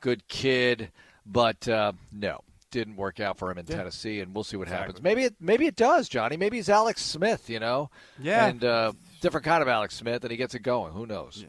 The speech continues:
Speaker 2: Yeah, I think, you, you know, it's interesting. He's kind of, I, I mean, Alex Smith rejuvenated his career once he got a, he got Jim Harbaugh to give him some
Speaker 1: Mm-hmm.
Speaker 2: confidence, to believe in him,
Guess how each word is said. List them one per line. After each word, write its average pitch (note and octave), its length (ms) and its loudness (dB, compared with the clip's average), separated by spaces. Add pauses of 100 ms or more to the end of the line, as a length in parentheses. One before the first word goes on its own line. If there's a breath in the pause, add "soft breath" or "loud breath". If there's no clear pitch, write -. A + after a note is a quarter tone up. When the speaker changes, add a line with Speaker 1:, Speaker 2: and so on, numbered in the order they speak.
Speaker 2:
Yeah, D3+ 240 0
I D#3 100 4
think, D3+ 220 -6
you, D#3 80 -4 (100)
you C#3 140 -12
know, D3 120 0
it's C3 140 -4
interesting. C3 380 -8
He's C#3 180 -4
kind D#3+ 240 0
of, D3 220 -2
I, - 960 -16 (240)
I F3 40 0
mean, E3 360 0
Alex E3 320 8
Smith G#3 420 -2
rejuvenated F#3 520 0
his - 20 -6
career G#3 200 0
once D#3+ 320 0
he F#3 80 -6
got D#3 360 6
a, D3 340 4 (640 soft breath)
he D3 180 -14
got C#3+ 200 4
Jim F3+ 240 4
Harbaugh D3 540 6 (140)
to C3 80 -8
give C3+ 200 -2
him D3+ 60 -6
some F3 140 -6
Speaker 1:
Mm-hmm. F#3+ 140 -6
Speaker 2:
confidence, D#3 800 0 (280)
to - 80 -8
believe C#3 540 0
in C#3 100 -2
him, D3+ 280 -4